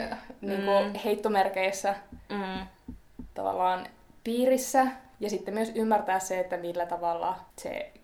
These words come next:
Speaker 1: kirjan kustannusala vaikka toimii. Niin se on ihan hyvä nähdä siinä kokonaisuudessa ehkä myös se osa.
Speaker 2: Niinpä.
Speaker 1: Mm. Ja niin, I don't know, <laughs> oliko mulla muuta asiaa enää tästä, mutta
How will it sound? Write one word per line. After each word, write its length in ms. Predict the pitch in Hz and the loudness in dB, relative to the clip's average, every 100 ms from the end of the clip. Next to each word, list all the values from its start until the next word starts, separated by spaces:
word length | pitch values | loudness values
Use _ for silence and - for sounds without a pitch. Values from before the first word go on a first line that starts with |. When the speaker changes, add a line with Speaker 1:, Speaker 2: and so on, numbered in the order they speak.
| _ | _
Speaker 1:
kirjan 260 | 180 170 | -6 -6
kustannusala 540 | 170 - 180 180 180 185 | -6 -8 -8 -6 -4 -2
vaikka 220 | 196 - | -2 -6
toimii. 600 | - 175 170 170 170 175 - _ - | -4 -4 -4 -6 -6 -8 -14 _ -10
Niin 280 | 180 175 175 | -6 -6 -8
se 120 | - | -10
on 80 | 185 | -8
ihan 160 | 196 190 | -2 0
hyvä 140 | 185 | 2
nähdä 140 | 185 214 | 2 -2
siinä 200 | 262 269 | -2 0
kokonaisuudessa 800 | 190 175 175 175 180 - - - | 2 2 0 -2 -4 -8 -8 -8
ehkä 220 | - 180 | -8 -8
myös 300 | 175 180 - | -6 -6 -4
se 160 | 185 - - - | -6 -6 -18 -14
osa. 260 | 180 - - - - | -4 -2 -2 -6 -18
Speaker 2:
Niinpä. 300 | - - - - - - | -10 -6 -6 -6 -10 -14
Speaker 1:
Mm. 280 | 190 190 196 _ - | -12 -12 -18 _ -4
Ja 280 | 202 180 - - - - | 4 4 4 -8 -16 -8
niin, 300 | 190 170 175 - _ 190 | -4 -6 -8 -18 _ -10
I 20 | |
don't 100 | 185 | -6
know, 220 | 185 208 285 - - | -2 -2 -2 -6 2
<laughs> 340 | 233 233 220 196 | 2 2 -4 -2
oliko 180 | 190 | -2
mulla 140 | 202 202 | 0 2
muuta 280 | 208 202 196 | 2 2 0
asiaa 260 | 180 185 | 0 -4
enää 140 | 196 202 | -4 -6
tästä, 220 | - 214 | -6 -10
mutta 260 | 214 - | -14 -16